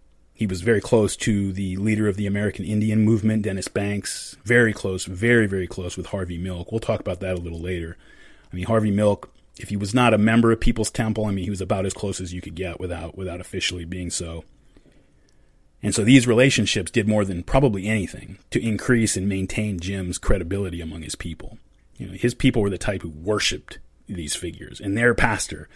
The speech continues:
Jim Jones, would speak to them on the phone on a regular basis. You know, these people would come to your church and speak to you and, and offer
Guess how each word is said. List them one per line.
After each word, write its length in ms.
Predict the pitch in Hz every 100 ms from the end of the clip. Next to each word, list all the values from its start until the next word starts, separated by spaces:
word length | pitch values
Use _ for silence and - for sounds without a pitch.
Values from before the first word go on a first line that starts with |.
| - - -
Jim 220 | 120 107
Jones, 520 | 101 107 92 82 -
would 120 | -
speak 280 | - - 139
to 60 | 110
them 140 | 101
on 80 | 92
the 60 | 92
phone 400 | - 110 110 85
on 100 | 85
a 60 |
regular 320 | 85 90 87
basis. 560 | 85 101 90 - - - _ _ _ _ _ _ _
You 100 | 95
know, 100 | 90
these 160 | 107
people 280 | - 120 104
would 140 | 92
come 220 | - 123 113
to 60 |
your 140 | 104 95
church 480 | - 135 113 -
and 180 | 92 92 -
speak 380 | - - 127
to 100 | -
you 240 | 101 92 78
and, 100 | 80 - - - -
and 120 | 107
offer 580 | 110 117 - 113 107 101